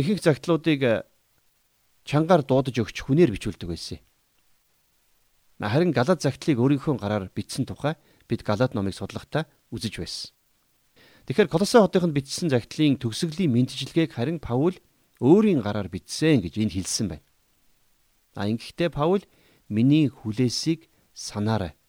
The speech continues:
За, өөрөөр хэлэх юм бол "Миний төлөө залбирч өгөөрэй" гэж хэлсэн байна. За, тэгээд эцэст нь "Нэгүүлсэл та нартай хамт байх болтугай. Амен" гэд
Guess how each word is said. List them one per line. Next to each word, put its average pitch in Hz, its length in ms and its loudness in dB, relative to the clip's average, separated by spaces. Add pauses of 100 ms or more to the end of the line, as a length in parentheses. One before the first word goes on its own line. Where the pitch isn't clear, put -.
(460)
За, 95 140 -4
өөрөөр 117 240 0
хэлэх - 160 -6
юм 143 100 -2
бол 185 140 -2 (400)
"Миний 127 240 4
төлөө 123 400 -4 (400)
залбирч 110 480 -4
өгөөрэй" 95 400 -2
гэж 85 140 -12 (420)
хэлсэн 92 400 -8
байна. 76 120 -20 (1040)
За, 90 140 -10
тэгээд 147 320 0
эцэст - 240 -10
нь 240 160 2 (640)
"Нэгүүлсэл 147 480 -2
та 101 240 -4
нартай 101 320 -8
хамт - 240 -10
байх 90 180 -10
болтугай. 127 460 -8 (960)
Амен" 87 400 -2
гэд 87 240 -12